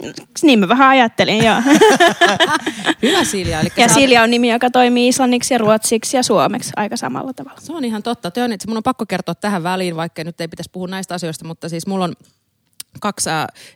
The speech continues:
Speaker 2: veljen tyttöä, joiden nimet on Helena Rissanen ja Anna Rissanen, mutta he ovat puoliksi tanskalaisia, niin sitten oikeasti aina kun me ollaan siellä, mä kuulen, että ne jotain sellaista Helena ja Anna, että ei vaikka niinku ajattelisi, että Helena ja Anna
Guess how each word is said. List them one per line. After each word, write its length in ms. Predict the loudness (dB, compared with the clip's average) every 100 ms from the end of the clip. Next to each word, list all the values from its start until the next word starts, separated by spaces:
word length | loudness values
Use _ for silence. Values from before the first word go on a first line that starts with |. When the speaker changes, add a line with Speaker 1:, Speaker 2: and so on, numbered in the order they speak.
| -6
Speaker 2:
veljen 280 | -4 -2 -4
tyttöä, 340 | -6 -6 -2
joiden 300 | -2 -4 -8
nimet 280 | -8 -10 -8
on 100 | -6
Helena 320 | -4 -6 -6
Rissanen 380 | -8 -8 -8 -8
ja 120 | -8
Anna 180 | -8 -8
Rissanen, 420 | -10 -10 -10 -10
mutta 220 | -12 -8
he 60 | -8
ovat 180 | -8 -6
puoliksi 320 | -6 -6 -10
tanskalaisia, 720 | -8 -8 -8 -8 -6 -6 -8 -12 -20 -18
niin 120 | -10 -8
sitten 280 | -8 -10
oikeasti 400 | -8 -6 -8 -6
aina 180 | -6 -6
kun 80 | -6
me 60 | -6
ollaan 280 | -6 -6
siellä, 220 | -6 -6 -6
mä 100 | -6
kuulen, 320 | -4 -4 -4
että 80 | -8
ne 20 |
jotain 160 | -8 -10
sellaista 280 | -10 -12 -6
Helena 600 | -2 0 2 0 0 -2 -4
ja 160 | -6 -6
Anna, 520 | -4 -2 0 0 0 -4 -10 -12
että 140 | -6
ei 100 | -4
vaikka 220 | -4 -8
niinku 180 | -14 -10
ajattelisi, 420 | -8 -8 -10 -12
että 100 | -12 -8
Helena 260 | -8 -8
ja 100 | -8
Anna 300 | -6 -6 -6